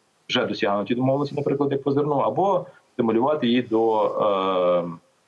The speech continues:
певного роду переговорів чи, е, узгоджень питань стосовно, е, мирного врегулювання в Україні. Ми, звичайно, доносимо нашу позицію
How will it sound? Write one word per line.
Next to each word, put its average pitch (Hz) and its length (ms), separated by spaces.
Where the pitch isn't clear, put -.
певного 113 420
роду 104 360
переговорів 120 600
чи, 104 320
е, 101 140
узгоджень 113 760
питань 147 260
стосовно, 117 720
е, 101 40
мирного 123 320
врегулювання 104 680
в - 80
Україні. 80 420
Ми, 147 140
звичайно, 123 320
доносимо 110 340
нашу 101 260
позицію 160 460